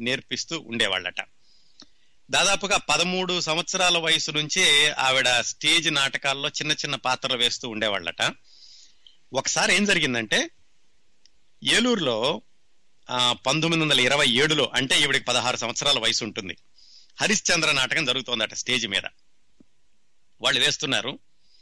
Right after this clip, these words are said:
అప్పట్లో స్త్రీ పాత్రలు మగవాళ్ళు ధరించేవాళ్ళు కదా. చంద్రమతి పాత్ర ధరించిన అతను అక్కడ ఏడుస్తూ పద్యాలు పాడుతున్నాడు స్టేజ్ మీద. కాకపోతే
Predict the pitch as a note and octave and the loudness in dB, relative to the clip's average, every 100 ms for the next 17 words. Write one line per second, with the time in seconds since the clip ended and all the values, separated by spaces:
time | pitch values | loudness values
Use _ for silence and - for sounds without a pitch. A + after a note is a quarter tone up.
0 | - - - - - - - - - - | -20 -20 -20 -20 -20 -20 -20 -20 -20 -20
1 | - - - G#3+ F#3+ F#3 D#3+ E3 E3+ - | -8 -6 -2 0 2 4 4 4 2 -4
2 | - - - - - G#3+ G3 E3 - D#3+ | -18 -16 -16 -6 0 0 2 0 0 -4
3 | D3 C3+ D#3 E3 D#3+ C3 C#3 C3 A#2+ A2+ | -2 0 2 2 2 2 0 0 0 0
4 | G#2+ A2 F#3+ E4 - - - - - - | 0 -2 -2 -4 -20 -20 -20 -20 -20 -20
5 | - - - D3 F3 G#3+ G#3 F#3+ E3+ C#3 | -20 -16 -4 0 0 2 0 0 0 0
6 | C#3 D3 C3+ C#3 C3+ C3 C3 G3+ F#3+ G2+ | 0 -2 0 -2 0 -2 0 0 -2 -4
7 | - - - - - - - - - - | -14 -20 -20 -20 -20 -20 -20 -20 -20 -20
8 | - A#2 C3 A#2+ A#2 F3 F3 - F#3 C3+ | -8 -4 0 2 2 0 -2 -4 -4 -2
9 | C#3 E3 C3+ C3+ B2+ C3 G#2+ - C3 A2+ | 0 -2 0 -2 -2 -6 -6 -2 -2 -2
10 | G#2 F#2 A#2+ - - - - - - - | -4 -4 -6 -8 -20 -20 -20 -20 -20 -20
11 | _ - D#3+ D#3 F3 D#3+ D#3 C3 D3 | _ -2 -2 -2 -6 0 2 4 2